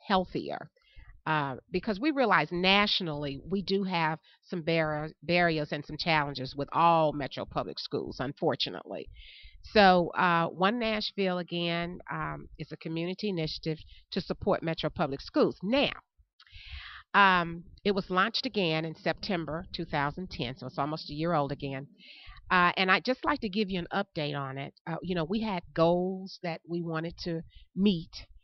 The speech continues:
Uh, we measured, uh, our success with One Nashville, and, uh, as of July one,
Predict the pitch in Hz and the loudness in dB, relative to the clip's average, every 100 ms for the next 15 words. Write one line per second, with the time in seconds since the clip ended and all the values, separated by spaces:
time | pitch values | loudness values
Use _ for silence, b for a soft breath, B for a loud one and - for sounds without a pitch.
0 | _ _ _ 175 165 156 151 180 196 208 | _ _ _ -2 0 0 0 2 2 6
1 | 240 226 156 117 90 - B B 170 160 | 6 6 2 -2 -6 -12 B B -6 -4
2 | 151 - - 160 156 160 - - - 247 | -4 -8 -4 2 2 2 -4 -6 -2 0
3 | - - - - B B B 170 185 165 | -2 -6 -8 -10 B B B 0 0 0
4 | 147 143 135 143 - 156 156 151 160 - | -2 -2 -4 -4 -6 -4 -4 -4 -6 -6
5 | 170 165 165 170 165 151 147 165 185 190 | -4 -4 -6 -4 -2 -2 -4 -4 -4 -2
6 | 185 175 175 - b b - 175 175 156 | -2 -2 -4 -8 b b -4 0 0 0
7 | 147 151 220 311 135 143 | -2 0 2 4 2 -2